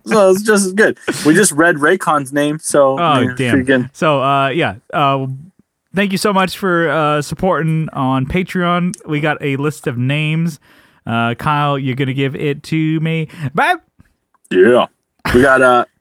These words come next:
Speaker 1: <laughs> Andrew Walsh from Andrew's Alcove. Adam Rohr from the Let 'Em Hear podcast. Doug King. Doug Christ from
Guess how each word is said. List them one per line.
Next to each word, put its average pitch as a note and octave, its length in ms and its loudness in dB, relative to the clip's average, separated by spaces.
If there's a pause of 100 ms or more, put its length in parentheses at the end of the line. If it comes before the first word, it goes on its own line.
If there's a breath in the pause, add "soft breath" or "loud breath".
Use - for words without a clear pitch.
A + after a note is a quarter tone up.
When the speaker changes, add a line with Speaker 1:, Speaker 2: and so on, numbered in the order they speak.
(220)
Speaker 1:
<laughs> - 180 -2 (340 soft breath)
Andrew F3 420 4
Walsh E3+ 480 4 (200)
from E3 220 -4
Andrew's C3 440 0
Alcove. C3+ 720 0 (580)
Adam D#3 400 2
Rohr D3 380 2 (300)
from - 180 -4
the D3+ 80 4
Let A2+ 160 2
'Em A#2+ 100 -2
Hear B2 160 0
podcast. B2 800 -2 (520)
Doug C3+ 380 2 (100)
King. B2+ 340 0 (340)
Doug C#3 480 2
Christ - 540 2 (300 soft breath)
from B2 240 -2